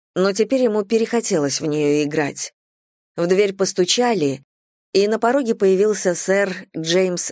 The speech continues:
Эллингтон. «Веселитесь тут?» «Придумываем тысячу и один способ убийства коллег», объяснила Рози.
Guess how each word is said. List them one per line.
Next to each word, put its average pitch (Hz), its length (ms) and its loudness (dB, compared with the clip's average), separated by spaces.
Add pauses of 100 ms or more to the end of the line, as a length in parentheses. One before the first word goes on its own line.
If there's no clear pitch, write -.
Эллингтон. 139 840 -2 (840)
«Веселитесь 185 1120 0
тут?» 240 420 0 (840)
«Придумываем 220 680 2
тысячу 196 460 0
и 175 180 4
один 170 340 0
способ 175 440 -2
убийства 165 520 0
коллег», 160 640 -2 (220)
объяснила 151 600 0
Рози. 143 440 0